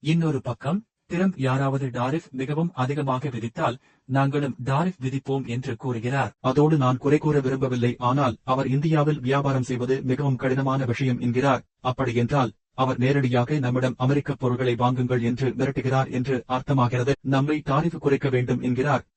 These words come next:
அப்படி என்றால் நாம் டாலர் ரூபாய் தொடர்பை இழந்து விடுவோம். ரூபாய் மதிப்பை மேலும் இழக்க வேண்டி வரும். இன்னொரு விஷயம், அவர்களிடமிருந்து எண்ணெயை வாங்க வேண்டும் என்கிறார்.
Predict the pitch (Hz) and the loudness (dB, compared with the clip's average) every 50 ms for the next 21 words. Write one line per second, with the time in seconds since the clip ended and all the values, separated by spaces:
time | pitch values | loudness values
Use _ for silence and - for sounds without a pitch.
0 | _ - 131 - - 135 131 123 123 123 113 147 143 131 - 131 131 127 127 127 | _ -4 -4 -2 -2 -2 -2 -2 -2 -2 0 0 -2 -2 -2 -2 -2 -2 -2 -2
1 | - 135 135 143 147 139 135 131 127 123 120 - 131 127 127 127 127 123 123 123 | -2 0 0 0 0 -2 -2 0 0 0 0 0 -2 -2 0 0 -2 0 0 0
2 | 131 135 131 123 127 127 127 135 135 123 - _ - 135 139 143 143 139 131 113 | 0 0 0 -2 -2 0 2 2 2 0 -2 _ 0 2 4 4 4 2 2 0
3 | 127 127 143 147 - 135 131 123 127 131 131 123 123 131 127 127 139 - 139 123 | 0 -2 -2 -2 -2 -2 0 0 0 0 0 0 -2 -2 -2 -2 -2 -2 -2 -2
4 | 117 120 113 117 117 123 131 127 123 - - 143 156 185 202 185 160 139 139 - | -2 -2 0 0 2 2 2 2 0 0 2 2 4 4 4 2 2 0 0 0
5 | 151 139 139 127 - - _ - - 139 139 135 135 127 127 131 131 135 139 139 | 0 0 0 -2 -4 -6 _ -2 -2 0 0 0 0 0 2 0 0 0 0 0
6 | 151 147 - - 131 131 147 156 156 147 135 120 120 123 123 131 123 120 120 120 | 0 0 0 0 -2 -2 0 0 0 0 0 0 0 -2 -2 0 -2 0 0 0
7 | 117 117 117 117 123 131 135 127 | 0 0 0 2 2 2 2 0